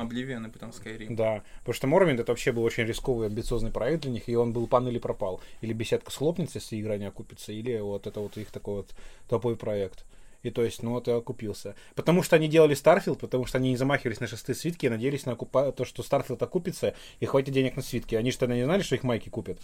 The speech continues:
Speaker 1: Мгм.
Speaker 2: Опять же. Потому что они-то, у них дела-то не то, чтобы очень
Speaker 1: Они
Speaker 2: хорошо шли.
Speaker 1: внезапно купили.
Speaker 2: Да. Ну нет, в принципе, то есть, ну это дело-то довольно-таки, по-моему, не то, что шло к тому, что, типа, мы делаем Starfield, он окупается, не окупается, делаем свитки или не делаем свитки. Они же не такие огромные, на самом деле, беседка.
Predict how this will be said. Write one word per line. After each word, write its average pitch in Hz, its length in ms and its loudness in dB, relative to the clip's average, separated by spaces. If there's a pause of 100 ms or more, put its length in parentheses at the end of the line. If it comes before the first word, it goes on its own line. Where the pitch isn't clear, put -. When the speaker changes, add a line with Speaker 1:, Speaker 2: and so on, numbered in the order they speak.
Speaker 1:
Мгм. 127 360 -2 (580)
Speaker 2:
Опять 107 320 -2
же. 85 140 -8 (380)
Потому - 160 4
что 127 120 0
они-то, 123 220 2
у - 20 4
них 123 140 4
дела-то 123 280 8
не 107 60 0
то, 139 100 2
чтобы 185 220 6
очень 143 140 10
Speaker 1:
Они 156 80 6
Speaker 2:
хорошо 131 260 6
шли. 156 100 4
Speaker 1:
внезапно 156 720 4 (180)
купили. 127 480 0
Speaker 2:
Да. 110 220 2 (580)
Ну 175 220 8
нет, 254 240 10
в - 20 -14
принципе, 131 340 -2
то 123 80 2
есть, 107 160 0
ну 127 100 2
это 113 140 -2
дело-то 110 300 4
довольно-таки, 110 340 -4
по-моему, 104 560 -6
не 101 140 -8
то, - 260 -8
что - 200 -12
шло 101 420 -4 (320)
к - 40 -20
тому, 127 220 2
что, - 140 -12
типа, 120 180 -4
мы 123 120 -2
делаем 117 240 -2
Starfield, 226 500 6
он 123 160 2
окупается, 117 460 2
не 107 60 -2
окупается, 165 480 6
делаем 127 240 4
свитки - 320 -2
или 110 160 -4
не 113 120 -2
делаем 101 200 -2
свитки. - 240 -10
Они 107 120 -4
же - 100 -2
не 113 60 2
такие 185 220 4
огромные, 117 400 0
на 92 80 -4
самом 95 180 -2
деле, 92 160 -4
беседка. 95 380 -8